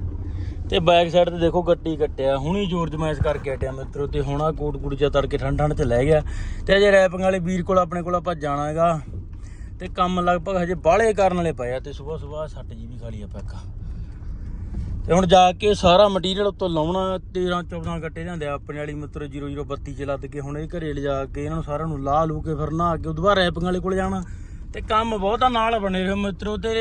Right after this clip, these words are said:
ਜਿਹੜਾ ਆਪਣਾ ਰੌਕਟ ਆ ਤੇ ਮੈਂ ਸਿਰੇ ਹੀ ਹੋ ਗਿਆ ਉਹਦੇ ਨਾਲ ਕੰਮ ਤਾਂ। ਤੇ ਉਹ ਵੀ ਤੁਹਾਨੂੰ ਦਿਖਾਵਾਂਗੇ, ਉਹ ਲੈ ਕੇ ਜਾਣਾ। ਉਹਦਾ ਥੋੜ੍ਹਾ ਜਿਹਾ ਕੰਮ ਅਨਕੰਪਲੀਟ ਆ, ਜਿਵੇਂ ਕਹਿ ਦਈਏ, ਉਹ ਥੋੜ੍ਹਾ ਜਿਹਾ ਕਰਨ ਵਾਲਾ ਰਹਿ ਗਿਆ, ਜਿਵੇਂ ਅੱਧੇ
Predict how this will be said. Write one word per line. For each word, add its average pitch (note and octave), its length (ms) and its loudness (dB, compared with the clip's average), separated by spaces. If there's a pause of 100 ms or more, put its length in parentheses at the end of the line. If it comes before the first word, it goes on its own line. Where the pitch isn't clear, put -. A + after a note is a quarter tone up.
ਜਿਹੜਾ F3+ 460 -4
ਆਪਣਾ G#3+ 280 2
ਰੌਕਟ E3+ 380 0
ਆ E3 180 4 (960)
ਤੇ - 60 -10
ਮੈਂ B3 160 2
ਸਿਰੇ F#3+ 220 4
ਹੀ F#3 100 6
ਹੋ C#3 100 2
ਗਿਆ B2+ 100 0
ਉਹਦੇ B2+ 120 2
ਨਾਲ D3 100 0
ਕੰਮ B2+ 220 -4
ਤਾਂ। G#2 100 -8 (1300)
ਤੇ F3+ 60 -6
ਉਹ F3+ 140 2
ਵੀ A#3+ 120 4
ਤੁਹਾਨੂੰ A3 200 4
ਦਿਖਾਵਾਂਗੇ, G#3+ 460 4
ਉਹ A3 60 4
ਲੈ G3 160 6
ਕੇ F3+ 140 0
ਜਾਣਾ। F3 200 4
ਉਹਦਾ G3+ 140 2
ਥੋੜ੍ਹਾ G#3+ 220 2
ਜਿਹਾ A3+ 120 2
ਕੰਮ G3 280 2 (180)
ਅਨਕੰਪਲੀਟ F#3 600 0
ਆ, D#3+ 80 2
ਜਿਵੇਂ D#3+ 220 0
ਕਹਿ E3+ 100 -4
ਦਈਏ, G3 100 -4
ਉਹ F#3 60 -4
ਥੋੜ੍ਹਾ G#3+ 240 -2
ਜਿਹਾ A#3 140 0
ਕਰਨ G3 180 0
ਵਾਲਾ F#3+ 200 2
ਰਹਿ D3+ 140 -2
ਗਿਆ, F3+ 100 -4
ਜਿਵੇਂ F3 180 -2
ਅੱਧੇ F#3 160 -4